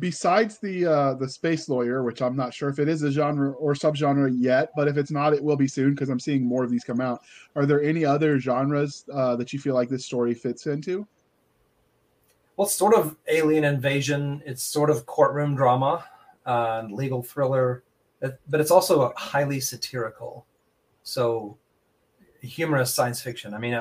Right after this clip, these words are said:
Speaker 2: I'm not Douglas Adams, but I, one way I pitched this to my agent was if, um, John Grisham outlined a novel and gave it to Terry Pratchett to write, but Terry Pratchett, you know, only had, like, a day to do it,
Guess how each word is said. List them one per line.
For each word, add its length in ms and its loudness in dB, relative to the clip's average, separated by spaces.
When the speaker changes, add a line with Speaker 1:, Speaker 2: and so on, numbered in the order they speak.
Speaker 2:
I'm 200 -2
not 260 0
Douglas 380 -4
Adams, 500 0
but 260 -6
I, 100 4
one 500 4
way 140 10
I 80 8
pitched 320 -6
this 260 -2
to 80 -10
my 140 -4
agent 420 -6
was 420 -8
if, 360 -2
um, 540 -2
John 260 4
Grisham 520 2
outlined 400 6
a 40 -2
novel 400 2
and 140 -8
gave 180 -2
it 120 -6
to 80 -10
Terry 240 0
Pratchett 440 0
to 100 -10
write, 380 -2
but 160 -4
Terry 220 2
Pratchett, 520 6
you 100 -8
know, 140 2
only 160 0
had, 220 0
like, 180 0
a 60 -2
day 200 2
to 80 0
do 200 -4
it, 240 -2